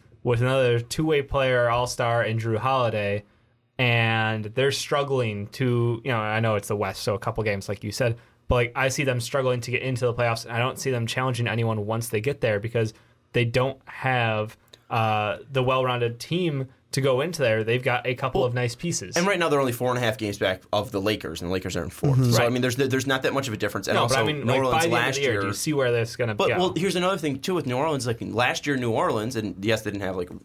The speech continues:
Speaker 2: Rondo or, uh, and, and not even Boogie, 'cause last year in that second half is when
Speaker 1: Yeah.
Speaker 2: they really started picking things up.
Speaker 1: Right.
Speaker 2: So, I mean, we might not be seeing the best iteration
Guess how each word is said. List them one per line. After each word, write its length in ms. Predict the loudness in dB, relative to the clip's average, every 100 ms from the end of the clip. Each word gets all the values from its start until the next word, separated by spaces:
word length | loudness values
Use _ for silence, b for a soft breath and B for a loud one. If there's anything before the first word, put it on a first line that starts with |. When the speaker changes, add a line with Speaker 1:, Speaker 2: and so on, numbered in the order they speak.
| -8
Speaker 2:
Rondo 600 | 0 2 2 2 2 2
or, 300 | 0 0 -2
uh, 340 | 0 0 0 -4 -8 -14
and, 140 | -6 -2
and 100 | 0
not 240 | 2 2
even 160 | 0 -2
Boogie, 260 | -2 -2
'cause 160 | -4 -8 B -2
last 240 | 0 0
year 100 | 0
in 60 | 0
that 120 | 0
second 200 | -2 -4
half 400 | -4 -2 -2 -4 -4
is 120 | -2
when 140 | 0 2
Speaker 1:
Yeah. 60 | 2
Speaker 2:
they 40 |
really 220 | 0 0
started 320 | 0 -2 -2
picking 240 | -6 -6 -8
things 240 | -8 -8
up. 180 | -8 -10 -4
Speaker 1:
Right. 240 | -2 0
Speaker 2:
So, 320 | 2 0 0 -2
I 80 | -2
mean, 260 | 0 0
we 240 | 2 0 0 -12 _ -2
might 260 | 2 2
not 220 | 2 -2 -4 -16 -8
be 240 | -4 -2
seeing 320 | -2 0 2 2
the 60 |
best 240 | 2 0 0
iteration 420 | 2 2 0 -6